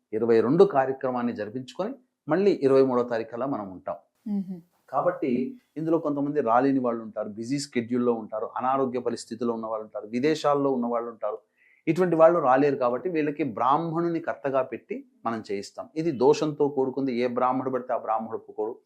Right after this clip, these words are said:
Speaker 1: పైగా దీనికి తండ్రి లేని బ్రాహ్మడు కావాలి. కాబట్టి ఇక్కడ మనం హైదరాబాద్ నుంచే, ఇక్కడి నుంచి మనం బ్రాహ్మణుని తీసుకుని వెళ్తున్నాం. అందువల్ల శాస్త్రీయంగా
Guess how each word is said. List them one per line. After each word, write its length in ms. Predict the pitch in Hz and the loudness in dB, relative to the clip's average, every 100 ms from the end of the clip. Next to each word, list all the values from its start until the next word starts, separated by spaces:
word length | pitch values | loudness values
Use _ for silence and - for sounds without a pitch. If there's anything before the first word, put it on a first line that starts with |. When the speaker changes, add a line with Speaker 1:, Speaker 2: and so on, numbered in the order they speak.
| _ _ _ | _ _ _
Speaker 1:
పైగా 220 | 151 175 190 | 4 4 4
దీనికి 260 | 165 143 | 2 -2
తండ్రి 320 | 139 131 143 | -2 0 0
లేని 180 | 156 143 | 2 2
బ్రాహ్మడు 480 | 120 110 110 110 113 | 0 0 0 -2 -6
కావాలి. 380 | 110 98 98 104 | -4 -4 -4 -6
కాబట్టి 600 | - 160 180 - 233 - _ _ 131 | -2 0 -2 -2 -8 -8 _ _ -8
ఇక్కడ 200 | - 131 | 2 2
మనం 420 | 117 127 160 180 - - | 4 2 2 -2 -8 -2
హైదరాబాద్ 460 | 131 143 143 135 135 | 0 2 2 0 0
నుంచే, 220 | 139 170 | -2 -2
ఇక్కడి 300 | 127 - 127 | -4 -4 -4
నుంచి 180 | 123 127 | -4 -4
మనం 220 | 113 98 | -6 -4
బ్రాహ్మణుని 480 | 101 110 113 117 113 | -2 -2 -2 -6 -8
తీసుకుని 400 | 107 95 - 104 | -12 -14 -12 -12
వెళ్తున్నాం. 400 | 92 - 90 90 _ _ _ _ _ _ _ | -12 -14 -16 -16 _ _ _ _ _ _ _
అందువల్ల 680 | - 180 202 220 220 143 151 - _ _ _ | 0 4 4 4 6 6 4 0 _ _ _
శాస్త్రీయంగా 920 | - 135 160 - 175 170 165 170 - | 0 4 4 2 2 2 4 2 0